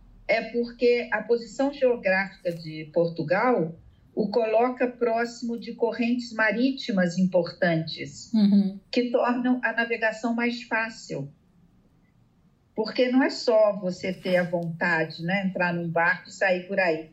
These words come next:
Speaker 2: Uhum.
Speaker 1: Você precisa ver as correntes marítimas que passam pelo caminho que você quer seguir, né?
Speaker 2: É, ainda levando em conta que as caravelas eram a vela, né?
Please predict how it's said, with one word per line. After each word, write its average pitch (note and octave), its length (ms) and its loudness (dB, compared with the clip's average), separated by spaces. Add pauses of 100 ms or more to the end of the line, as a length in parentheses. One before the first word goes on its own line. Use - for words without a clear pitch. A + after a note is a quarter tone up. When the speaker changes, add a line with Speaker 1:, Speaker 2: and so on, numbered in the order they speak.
(100)
Speaker 2:
Uhum. F#3 320 2
Speaker 1:
Você A3 300 2
precisa A3+ 760 -2
ver A#3 380 0 (140)
as A3 200 -2
correntes C4 540 0
marítimas G3 680 0
que F3+ 180 -2
passam G#3 720 0 (300)
pelo G#3 220 0
caminho A#3 400 0
que - 60 -8
você A#3 260 0
quer A#3+ 160 2
seguir, A3+ 540 -6 (240)
né? G#3+ 360 0
Speaker 2:
É, G#3 200 4
ainda A#3+ 440 4
levando B3 400 4
em C4+ 80 6
conta B3 360 2
que C4+ 100 0
as C4 120 2
caravelas A3 800 4
eram A3 320 4
a B3+ 80 4
vela, A3+ 480 2
né? G#3+ 420 4